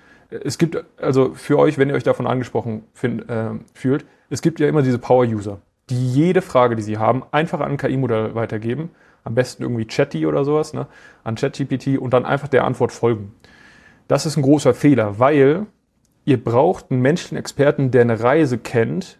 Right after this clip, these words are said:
der euch sagen kann, wo ihr nicht hingehen sollt. Ja? Zum Beispiel Chat G P T wird dich nicht darauf hinweisen, „Moment mal, du willst gar keinen YouTube-Kanal aufbauen, du willst einen YouTube-Funnel aufbauen“,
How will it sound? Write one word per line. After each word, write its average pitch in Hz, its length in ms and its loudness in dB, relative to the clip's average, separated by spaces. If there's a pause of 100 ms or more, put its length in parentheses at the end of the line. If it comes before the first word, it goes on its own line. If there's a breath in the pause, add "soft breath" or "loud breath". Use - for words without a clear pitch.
der 135 100 4
euch 127 140 0
sagen 135 240 0
kann, 147 220 -2
wo 131 100 0
ihr 135 120 0
nicht 139 240 -2
hingehen 127 360 0
sollt. 110 280 -4 (220)
Ja? 120 220 -6 (220 soft breath)
Zum 127 180 0
Beispiel 135 440 2
Chat - 240 -2
G 147 100 -2
P 135 100 -6
T 127 300 -4
wird 170 220 2
dich 156 160 -6
nicht 139 220 -4
darauf - 220 -2
hinweisen, 127 720 0 (360 soft breath)
„Moment 139 300 0
mal, 135 120 -4
du 120 200 -2
willst 170 300 2
gar 117 160 2
keinen 120 260 -4
YouTube-Kanal 117 560 -4
aufbauen, 135 320 0
du 120 100 -2
willst 127 220 -2
einen 131 80 -4
YouTube-Funnel 131 800 -2
aufbauen“, 120 540 -4